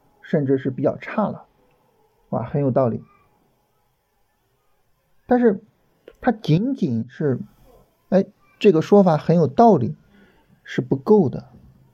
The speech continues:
为什么呢？因为你脑袋里面还有另外的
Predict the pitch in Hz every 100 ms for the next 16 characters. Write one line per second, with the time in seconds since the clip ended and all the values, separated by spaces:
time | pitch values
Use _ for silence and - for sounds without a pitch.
0 | _ _ 226 208 139 123 107 - _ _
1 | _ _ _ - 165 170 160 170 170 113
2 | 120 147 127 117 113 - - _ _ _
3 | _ - 151 139 160 208 185 190 214 131
4 | 104 -